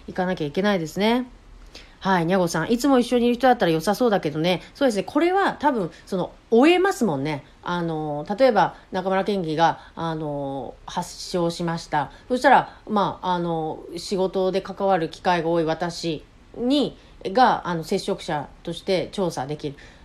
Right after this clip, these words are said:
会食になるともうどこまでね、その、全部把握できなかったりするし、みんなのね、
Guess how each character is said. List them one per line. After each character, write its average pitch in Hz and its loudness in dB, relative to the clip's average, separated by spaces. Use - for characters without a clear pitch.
会 285 4
食 311 -2
に 285 0
な 311 2
る 285 0
と 196 -4
も 165 0
う 165 -2
ど 262 2
こ 294 0
ま 254 2
で 156 -2
ね、 190 -2
そ 185 -8
の、 175 -4
全 226 2
部 196 -2
把 185 0
握 196 -4
で 202 0
き 208 -10
な 220 -2
か 170 -6
っ - -6
た 156 -8
り 143 -8
す 156 -12
る 165 -4
し、 170 -4
み 202 0
ん 190 2
な 185 0
の 160 -2
ね、 165 -4